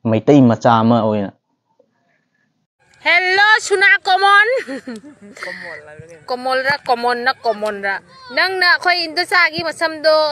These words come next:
Speaker 2: ꯇꯣꯉꯥ ꯃꯅꯝ ꯅꯝꯃꯤ ꯍꯥꯏꯗꯣ ꯀꯔꯤꯒꯤꯅꯣ? ꯇꯣꯉꯥ ꯃꯅꯝꯗꯣ ꯅꯪ ꯌꯥꯝ ꯄꯥꯝꯕ꯭ꯔꯥ, ꯍꯥ? ꯀꯔꯝꯕ ꯇꯣꯉꯥꯅꯣ ꯅꯪꯅ ꯄꯥꯝꯃꯤꯗꯣ?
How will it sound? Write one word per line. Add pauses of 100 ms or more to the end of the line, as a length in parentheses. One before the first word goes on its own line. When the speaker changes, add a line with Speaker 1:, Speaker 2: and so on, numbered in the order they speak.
Speaker 2:
ꯇꯣꯉꯥ
ꯃꯅꯝ
ꯅꯝꯃꯤ
ꯍꯥꯏꯗꯣ
ꯀꯔꯤꯒꯤꯅꯣ? (1300)
ꯇꯣꯉꯥ
ꯃꯅꯝꯗꯣ
ꯅꯪ
ꯌꯥꯝ
ꯄꯥꯝꯕ꯭ꯔꯥ,
ꯍꯥ? (840)
ꯀꯔꯝꯕ
ꯇꯣꯉꯥꯅꯣ
ꯅꯪꯅ
ꯄꯥꯝꯃꯤꯗꯣ?